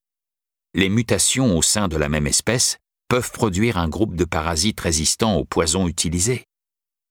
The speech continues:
Ces gagnants peuvent alors librement se multiplier et cela devient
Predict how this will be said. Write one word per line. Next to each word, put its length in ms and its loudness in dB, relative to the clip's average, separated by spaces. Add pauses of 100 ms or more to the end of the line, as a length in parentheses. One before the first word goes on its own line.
(200)
Ces 420 2 (120)
gagnants 560 0 (300)
peuvent 240 -2
alors 260 0
librement 540 2
se 160 0
multiplier 760 -2 (240)
et 120 2
cela 280 0
devient 380 -2